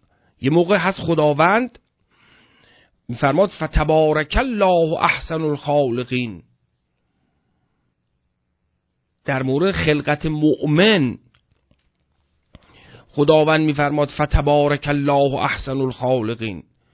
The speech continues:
تبارک هست. اینجا چی می‌فرماد؟ "فتعالی الله"، تعالی است. در خلقت مؤمن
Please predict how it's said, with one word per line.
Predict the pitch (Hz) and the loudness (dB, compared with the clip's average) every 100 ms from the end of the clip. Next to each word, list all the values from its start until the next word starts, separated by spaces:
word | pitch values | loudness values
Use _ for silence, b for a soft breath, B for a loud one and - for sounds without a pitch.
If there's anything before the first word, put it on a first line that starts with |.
| _ _ _ | _ _ _
تبارک | - 156 165 175 170 185 220 - | -6 -2 0 2 2 2 -2 -4
هست. | 123 214 - _ _ _ _ _ _ _ _ b b b | -8 -10 -20 _ _ _ _ _ _ _ _ b b b
اینجا | 180 185 170 175 269 | 0 0 2 4 4
چی | - 226 | 2 0
می‌فرماد؟ | 277 220 226 214 196 165 | 0 2 2 4 2 0
"فتعالی | - 165 - 165 170 170 170 180 | -4 0 0 0 0 0 0 0
الله"، | 220 226 190 151 135 | -2 -2 -2 -2 -4
تعالی | - 156 147 170 160 170 | -4 -6 -2 0 0 2
است. | 202 151 120 - - _ _ _ _ _ _ _ _ _ _ _ _ _ _ _ _ _ _ _ _ | 2 0 -4 -16 -20 _ _ _ _ _ _ _ _ _ _ _ _ _ _ _ _ _ _ _ _
در | 117 127 | -10 -8
خلقت | 143 143 139 131 170 175 | -6 -2 -2 0 -2 0
مؤمن | 147 143 147 117 170 196 139 | 0 2 0 0 0 2 0